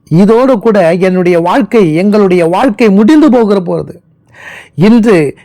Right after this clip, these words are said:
இன்றோடு கூட எங்களுடைய வாழ்க்கை கடலிலே, கடலில் இருக்கிற அந்த உயிரினங்கள் கூட எங்கள் நாங்கள் இரையாக போகிறோம், இனி எங்களுடைய வாழ்க்கை அவ்வளவுதான்" என்று சொல்லி அவர்கள் நினைக்கிறார்கள். ஆனால் பிரியமானவர்களே,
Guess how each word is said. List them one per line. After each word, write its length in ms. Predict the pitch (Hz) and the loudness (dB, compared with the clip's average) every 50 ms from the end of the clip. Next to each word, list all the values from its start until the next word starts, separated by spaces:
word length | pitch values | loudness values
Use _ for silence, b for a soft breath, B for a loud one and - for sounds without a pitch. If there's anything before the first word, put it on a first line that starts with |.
| b b | b b
இன்றோடு 580 | 135 180 214 247 208 262 277 285 277 277 233 | -2 0 0 2 2 2 2 2 0 0 -2
கூட 440 | - 220 233 190 170 139 120 - - _ _ b b b b | -2 -2 -2 -2 -2 -4 -6 -10 -14 _ _ b b b b
எங்களுடைய 440 | 165 185 202 220 220 202 202 185 175 | -4 -2 -2 0 0 0 0 0 0
வாழ்க்கை 440 | 196 233 302 233 202 269 220 156 | 0 0 -2 -2 -2 -2 -4 -4
கடலிலே, 760 | - - 208 233 277 285 262 254 220 190 151 127 113 - - _ b b b b b | -4 -4 -2 0 0 2 2 2 2 0 0 -2 -4 -8 -12 _ b b b b b
கடலில் 460 | - 175 214 277 277 262 247 226 220 | -4 -2 0 0 0 2 2 2 0
இருக்கிற 580 | 240 269 269 202 - 254 208 165 143 131 127 - B B B | 0 0 0 0 0 -2 -2 0 -2 -4 -6 -8 B B B
அந்த 280 | B 165 214 202 190 | B -4 -2 0 0
உயிரினங்கள் 440 | 175 208 269 294 294 277 262 240 208 | 2 2 2 2 2 2 0 0 0
கூட 260 | 196 233 208 202 180 | 0 0 0 0 0
எங்கள் 240 | 160 165 185 202 190 | 0 0 0 -2 -2
நாங்கள் 220 | 185 196 196 180 170 | 0 0 0 0 0
இரையாக 420 | 208 233 302 339 330 311 285 294 240 196 | 0 0 0 0 0 0 0 -2 -2 -2
போகிறோம், 560 | 226 208 190 196 170 151 120 110 - - _ _ _ _ _ _ _ _ _ _ _ _ _ _ _ - B B B B B | -2 -2 -2 -4 -4 -6 -8 -10 -14 -18 _ _ _ _ _ _ _ _ _ _ _ _ _ _ _ -20 B B B B B
இனி 160 | 190 214 277 | 0 2 2
எங்களுடைய 320 | 285 269 240 233 214 202 190 | 2 2 2 2 2 2 2
வாழ்க்கை 420 | 196 220 302 277 208 - 262 214 | 0 0 0 -2 -2 0 0 0
அவ்வளவுதான்" 580 | 175 165 185 262 277 311 302 311 277 285 262 226 | 0 0 0 0 0 0 2 0 0 0 0 0
என்று 220 | 208 202 196 190 | -2 -2 -2 -4
சொல்லி 240 | - 214 190 185 180 | -4 -2 -2 0 0
அவர்கள் 320 | 165 151 175 185 185 180 | 0 0 0 0 0 0
நினைக்கிறார்கள். 640 | 170 175 196 220 202 - 185 185 147 147 143 - - - - - - - - - - | 0 0 0 0 -2 -2 -4 -4 -6 -8 -10 -14 -16 -18 -20 -20 -20 -20 -18 -10 -6
ஆனால் 340 | 143 160 170 165 160 135 - 185 | -4 -2 -2 -2 -2 -2 -2 -2
பிரியமானவர்களே, 720 | 196 233 240 240 208 190 175 170 165 160 165 151 139 135 | 0 2 2 2 0 0 -2 -2 -2 -2 -2 -2 -4 -6